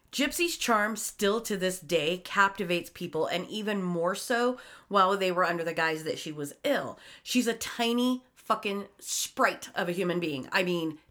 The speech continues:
teenty little girl. She's a, like, four eleven.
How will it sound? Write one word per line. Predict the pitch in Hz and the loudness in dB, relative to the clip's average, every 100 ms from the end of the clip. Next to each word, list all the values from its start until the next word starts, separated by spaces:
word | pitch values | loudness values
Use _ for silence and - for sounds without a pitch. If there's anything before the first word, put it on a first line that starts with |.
| _ | _
teenty | - 247 - - 180 139 - _ _ _ _ | -2 -2 -2 -10 -8 -10 -12 _ _ _ _
little | 196 196 180 | -10 -4 -4
girl. | 160 - 50 - - - - - | -4 -6 -12 -20 -20 -20 -20 -16
She's | - - 247 247 240 226 240 | -6 0 2 4 4 0 -2
a, | 208 | 0
like, | 208 190 - | 0 0 -2
four | - 190 208 | -4 0 2
eleven. | 254 160 190 | 2 0 -2